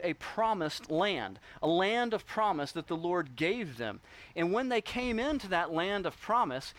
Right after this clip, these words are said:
he separated and spread out the tribes throughout this land of promise and divided land amongst them in a particular way. And the land that was given to the tribes and then broken down amongst the clans and amongst the family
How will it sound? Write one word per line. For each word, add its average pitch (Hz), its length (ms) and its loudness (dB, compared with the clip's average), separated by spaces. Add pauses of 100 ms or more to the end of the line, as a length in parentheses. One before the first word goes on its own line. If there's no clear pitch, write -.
(120)
he 185 120 -4
separated 196 720 0
and 147 120 -2
spread 226 520 0
out 202 240 0
the 180 60 -10
tribes 156 640 2
throughout 185 440 2
this 180 220 -4
land 185 420 0
of 156 140 -4
promise 175 500 0 (240)
and 175 140 -2
divided 180 640 0
land 202 460 0
amongst 175 440 -2
them 143 220 -2
in 165 120 -2
a 170 40 -2
particular 156 800 -4 (300)
way. 151 400 -2 (340)
And 180 180 0
the 190 140 2
land 240 580 2
that 240 100 -2
was 175 180 -2
given 226 360 0
to 208 100 -4
the 190 80 -4
tribes 160 640 0
and 175 80 -4
then 202 120 -2
broken 190 400 0
down 190 260 2
amongst 170 320 -4
the 160 60 -6
clans 170 560 -2
and 156 100 -4
amongst 170 320 -4
the 147 80 -14
family 165 560 -2